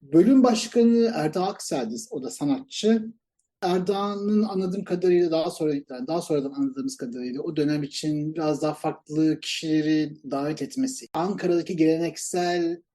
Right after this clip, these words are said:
güzel sanatlar fakültelerinden biraz daha farklı bir yapıyı oluşturması için hem Vasıf hem de Hüseyin'i davet etmesi ve beraber biz de yüksek lisansa başladık.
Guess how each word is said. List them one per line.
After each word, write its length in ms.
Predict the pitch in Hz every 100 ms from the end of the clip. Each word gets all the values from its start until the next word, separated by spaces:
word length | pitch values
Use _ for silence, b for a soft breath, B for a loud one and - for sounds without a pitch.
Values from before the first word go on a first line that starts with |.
| _
güzel 280 | 151 156 180
sanatlar 540 | 170 165 170 - 170 -
fakültelerinden 640 | 170 - 160 156 165 160
biraz 240 | 165 165
daha 120 | 160 156
farklı 380 | - 151 -
bir 60 | 165
yapıyı 880 | 151 147 - 170 180 160 180 185 180 _ _ -
oluşturması 680 | 170 165 - 160 170 - 165
için 500 | 139 - 156 170 - _ _ _ -
hem 220 | 175 175
Vasıf 400 | 160 160 156 -
hem 320 | 151 160 151
de 220 | 147 160 151
Hüseyin'i 420 | 151 - 151 156
davet 280 | 143 143 131
etmesi 600 | - 131 - - 254 262 _ _ _ -
ve 100 | 143
beraber 640 | 147 139 123 131 - - _ -
biz 320 | 170 147 113
de 300 | 127 113 - _ -
yüksek 240 | - 151
lisansa 360 | - 127 127 113
başladık. 580 | 110 - - 240 _